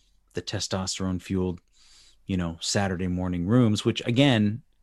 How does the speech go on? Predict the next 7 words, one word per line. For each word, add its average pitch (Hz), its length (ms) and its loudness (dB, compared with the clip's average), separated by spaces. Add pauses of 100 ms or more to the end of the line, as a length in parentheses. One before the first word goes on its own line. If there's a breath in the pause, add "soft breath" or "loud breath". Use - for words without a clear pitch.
(180)
is 110 140 0
important 107 440 2
for 101 120 -8
some 95 260 -2
people. 95 500 -4 (280 soft breath)
It 117 100 -6
just - 260 -2